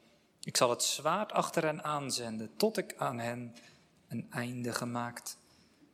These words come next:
zal hebben. Tot zover dit stukje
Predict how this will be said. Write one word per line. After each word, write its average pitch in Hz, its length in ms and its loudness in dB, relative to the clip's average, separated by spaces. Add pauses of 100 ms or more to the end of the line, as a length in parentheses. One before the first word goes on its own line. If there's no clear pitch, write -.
zal 131 300 -2
hebben. - 480 -4 (2750)
Tot - 140 0
zover 120 260 6
dit 117 160 0
stukje 127 500 0